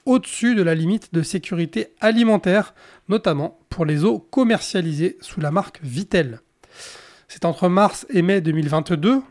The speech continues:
suite à un signalement qui don-, dénonçait les pratiques frauduleuses de désinfection des eaux minérales, que les usines de Nestlé, situées dans les Vosges, ont fait l'objet d'une série de contrôles menés par les autorités sanitaires.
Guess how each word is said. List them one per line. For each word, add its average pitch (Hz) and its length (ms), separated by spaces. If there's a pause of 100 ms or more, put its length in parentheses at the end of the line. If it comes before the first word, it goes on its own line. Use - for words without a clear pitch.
(160)
suite - 340
à 147 60
un 135 120
signalement 190 600
qui - 120
don-, 156 240
dénonçait 175 560
les 180 80
pratiques 151 340
frauduleuses 175 640 (320)
de 143 120
désinfection 175 640
des 151 120
eaux 139 60
minérales, 180 480 (420)
que 254 140
les 220 240
usines 185 240
de 170 80
Nestlé, 170 560 (160)
situées - 320
dans 139 100
les 165 120
Vosges, 202 260 (240)
ont 185 100
fait 254 200
l'objet 208 280
d'une 175 160
série 180 320
de 175 80
contrôles 196 640
menés 156 300
par 151 160
les 175 140
autorités 165 460
sanitaires. 202 720